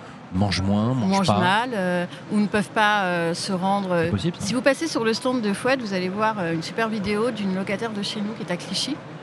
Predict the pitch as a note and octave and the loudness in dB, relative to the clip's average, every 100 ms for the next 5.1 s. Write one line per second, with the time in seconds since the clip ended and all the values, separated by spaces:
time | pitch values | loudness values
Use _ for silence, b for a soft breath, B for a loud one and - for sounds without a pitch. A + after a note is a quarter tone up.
0 | - B B E3+ B F#3 E3 D#3 D#3 B2+ | -16 B B -10 B 0 2 2 0 -2
1 | D#3 G#3 F#3+ - D4 A#3 G#3+ G3 F#3+ - | -4 -4 -4 -2 0 0 0 -2 -2 -2
2 | A#3 A#3 G#3+ F#3 F3 G3+ G#3 A#3+ G#3+ A3+ | 0 2 4 4 4 2 0 0 2 2
3 | G3+ F3 E3 F3 E3+ F#3+ E3+ - C#4 A#3 | 2 2 0 0 0 0 -4 -2 0 0
4 | F3 D#3+ E3 E3+ G3+ F#3 - G3+ F#3+ F#3 | 0 0 2 2 2 0 2 2 2 0